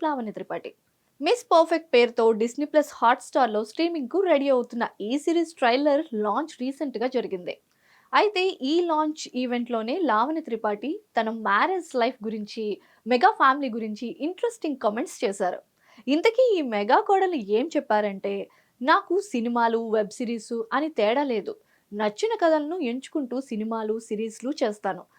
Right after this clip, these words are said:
మిస్ పర్ఫెక్ట్ వెబ్ సిరీస్‌తో పాటు ఓ రెండు సినిమాల్లోనూ నటిస్తున్నా. అలాగే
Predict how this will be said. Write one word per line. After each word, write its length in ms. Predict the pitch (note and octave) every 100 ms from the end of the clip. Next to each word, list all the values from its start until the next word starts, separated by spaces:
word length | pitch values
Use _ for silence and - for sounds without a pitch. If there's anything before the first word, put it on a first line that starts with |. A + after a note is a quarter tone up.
| _ _ A#3
మిస్ 240 | D4+ A4 F#4+
పర్ఫెక్ట్ 380 | D#4+ D#4+ D4+
వెబ్ 240 | A3 G#3 G#3
సిరీస్‌తో 480 | C4+ B3+ B3 A3 G3+
పాటు 360 | G3+ G3+ E4+ B4 - _ C4
ఓ 100 | D4+
రెండు 280 | D4 E4
సినిమాల్లోనూ 640 | G#4 C#4 E4+ G#4+ D#4+ A3+ B3+
నటిస్తున్నా. 600 | D#4+ G3 B3 - G#3+ F#3+ - _ _
అలాగే 340 | G#3 A3 A3